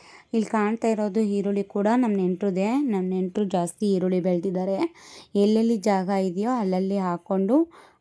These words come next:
ಐಟಮ್ ಮಾಡಿ ಚೀಲ ಮಾಡಿ ಮಾರ್ಕೆಟಿಗೆ ಹಾಕ್ತಾರೆ. So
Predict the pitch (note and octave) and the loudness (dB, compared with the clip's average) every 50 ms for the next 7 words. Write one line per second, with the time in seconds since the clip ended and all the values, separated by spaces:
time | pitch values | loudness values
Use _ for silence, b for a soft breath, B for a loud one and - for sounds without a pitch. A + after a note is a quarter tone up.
0 | - F#3 F#3 F#3+ F#3 - G3 F#3+ F#3 F#3 F#3 F3+ F3+ G#3 C4 C#4+ C#4+ - - G#3+ | -4 -2 -2 -2 0 0 0 0 0 0 0 0 0 0 0 -2 -2 -2 -2 -2
1 | G3 F#3+ F#3 F#3 F#3 F3+ F3+ F#3 F#3+ A3+ C4+ D4+ D#4+ E4 B B B B B - | 0 0 0 0 0 0 0 0 0 2 2 2 0 0 B B B B B -4
2 | - F#3+ F#3+ F#3 - - F#3+ G3 G3+ F#3+ F3+ F3 F3 _ - - F#3 F3+ F#3+ A#3+ | -2 -2 -2 -2 -2 -6 -6 -2 -2 -2 -2 -2 -4 _ -4 -2 -2 0 0 0
3 | D4 E4+ E4 B B B B B B B - - | 0 0 -2 B B B B B B B -8 -4